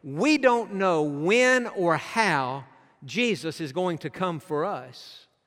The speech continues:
And so we do know that now is the time for us to come to him. Look in verse number seventeen. This is one of the greatest verses in the New Testament. Coming now to the end of the book of Revelation. And notice what it says.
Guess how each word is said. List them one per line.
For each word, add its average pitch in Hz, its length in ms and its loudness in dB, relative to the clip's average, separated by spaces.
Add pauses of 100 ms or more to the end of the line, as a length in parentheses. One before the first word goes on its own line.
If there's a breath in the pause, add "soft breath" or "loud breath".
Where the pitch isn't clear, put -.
(480 soft breath)
And 185 140 0
so 196 220 4
we 180 260 2
do 240 220 -2
know 175 260 0
that 156 180 -2
now 196 300 2
is 160 160 0
the 156 80 -6
time 160 300 -2
for 175 200 -2
us 147 380 0 (220 loud breath)
to 160 100 -6
come 165 280 0
to 160 80 2
him. 160 280 0
Look 185 160 -2
in 170 100 0
verse 160 220 0
number 160 180 -4
seventeen. 156 640 -4
This 170 120 -6
is 196 60 -10
one 175 100 -4
of - 20 -8
the 139 80 -6
greatest 196 420 -4
verses 139 360 -4
in 143 80 -6
the 143 40 -6
New 147 140 -6
Testament. 139 500 -10 (360 loud breath)
Coming 226 240 2
now 185 160 4
to 170 80 2
the 165 200 -2
end 233 220 2
of 160 100 -2
the 165 80 -2
book 185 320 0
of 143 140 -6
Revelation. 165 800 -2 (340 loud breath)
And 170 180 0
notice 190 320 0
what 190 120 0
it 196 120 -4
says. 135 500 -4